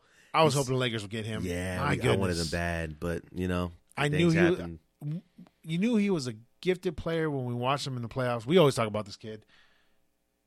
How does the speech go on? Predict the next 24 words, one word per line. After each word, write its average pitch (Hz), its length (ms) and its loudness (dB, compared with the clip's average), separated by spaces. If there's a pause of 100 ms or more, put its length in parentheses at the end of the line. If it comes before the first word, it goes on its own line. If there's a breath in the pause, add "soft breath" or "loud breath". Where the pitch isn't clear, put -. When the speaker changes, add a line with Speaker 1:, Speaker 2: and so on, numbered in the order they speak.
(320)
Speaker 1:
And 127 180 -4
we 139 120 2
were 143 100 4
just 123 180 0
hoping, 120 440 2
okay, 110 260 -10 (120)
please 143 420 -2
come 123 260 -4
to 113 60 -4
Lakers. 95 520 -8 (320)
So 95 120 -2
Speaker 2:
Yeah, 90 180 2
Speaker 1:
that - 20 -
we 87 60 -2
can 92 60 -4
Speaker 2:
maybe 107 80 2
Speaker 1:
see 110 140 2
you 151 200 4
play 127 380 2
every 117 220 2
weekend. 107 480 -2
Speaker 2:
Yeah, 104 160 2
'cause 98 180 -6
we 101 120 -2